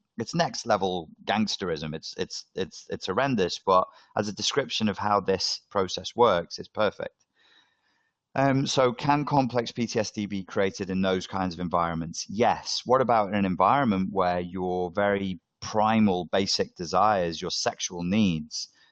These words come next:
um, as you're coming up into adolescence, your hormones are at full tilt, um, you, all that testosterone is flowing through you, and that you find that your needs and what you're thinking of go against what the party,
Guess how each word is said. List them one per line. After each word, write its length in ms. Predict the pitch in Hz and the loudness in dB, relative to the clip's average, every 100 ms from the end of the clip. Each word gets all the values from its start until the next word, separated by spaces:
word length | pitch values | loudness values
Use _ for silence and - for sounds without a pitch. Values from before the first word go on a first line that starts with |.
| _ 87 | _ -2
um, 200 | 87 85 | 0 2
as 180 | 92 87 | 0 0
you're 140 | 90 | -2
coming 260 | - 117 101 | 2 4 4
up 160 | 92 | 4
into 260 | 95 87 87 | 2 0 -2
adolescence, 640 | 82 82 85 - 87 78 | -2 0 0 -2 -6 -6
your 140 | 78 78 | -6 -2
hormones 580 | 101 107 95 85 82 | 2 4 4 2 0
are 120 | 80 80 | 0 0
at 100 | - | -2
full 240 | - 95 87 | -4 -4 -4
tilt, 480 | - 104 80 - - _ _ _ - | -2 -2 -2 -10 -16 _ _ _ -4
um, 640 | 92 90 87 85 85 87 - | 0 2 2 2 2 -2 -4
you, 180 | 98 95 | -2 2
all 240 | 104 104 | 4 6
that 300 | 95 76 - | 4 2 -6
testosterone 640 | - 92 - 104 - 98 90 | -8 -6 -2 -2 2 2 2
is 100 | 82 | 0
flowing 260 | 95 85 82 | -2 -2 -2
through 220 | - 156 | 0 2
you, 320 | 101 85 80 _ - _ | 2 0 -4 _ -20 _
and 180 | 107 101 | 2 4
that 120 | 104 | 4
you 160 | 98 98 | 0 -2
find 520 | - 110 107 110 107 | -2 2 4 6 6
that 120 | 98 87 | 4 0
your 180 | 90 | -2
needs 600 | 87 98 143 117 85 78 | 2 4 6 4 2 -2
and 160 | 90 95 | -2 0
what 160 | 95 87 | 0 -2
you're 100 | 78 | -2
thinking 460 | - 151 160 95 | 0 0 0 0
of 320 | 80 76 76 _ _ _ - | 2 0 -2 _ _ _ 2
go 180 | 101 | 4
against 640 | 98 90 90 85 - - - _ _ _ - | 4 2 2 2 -2 -10 -16 _ _ _ 0
what 200 | 95 - | 0 0
the 100 | 82 | -8
party, 680 | - 113 135 - 90 82 | 0 0 0 -4 -10 -14